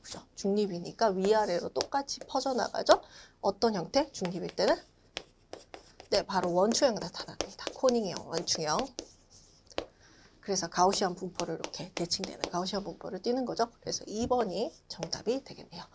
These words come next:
환상형은요, 이게 밧줄형이죠. 그래서 언제? 불안정할 때. 지붕형은 위로만 연기 올라가는 거 아니에요. 그죠?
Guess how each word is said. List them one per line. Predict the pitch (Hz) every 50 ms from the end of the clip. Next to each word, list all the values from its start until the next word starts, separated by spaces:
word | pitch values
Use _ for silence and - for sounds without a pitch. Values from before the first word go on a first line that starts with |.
| - - - - -
환상형은요, | - - 392 427 415 403 440 427 392 381 359 330 302 294 269 247 240 247 226 - - - - - - -
이게 | 233 208 226 220 214 - - - -
밧줄형이죠. | - 233 233 - - 330 285 254 233 208 180 156 - - - -
그래서 | - - - - 175 202 190
언제? | 165 180 196 208 202 - -
불안정할 | - - - 233 247 247 233 233 - - - - - _
때. | - - - - - - - _ _ _ - - - - - - - - - - - - -
지붕형은 | - - 277 311 302 339 359 330 269 214 180 160 - - - - - _ _ _ _ - - - - - - - _ - - _ - - - _ - - - - - _ - - - _ - - - - - 220
위로만 | 233 277 311 330 320 285 254 240 214
연기 | 190 185 185 175
올라가는 | 180 165 165 185 202 202 175 175 165
거 | - -
아니에요. | - - - 123 - - -
그죠? | - 175 - - 240 -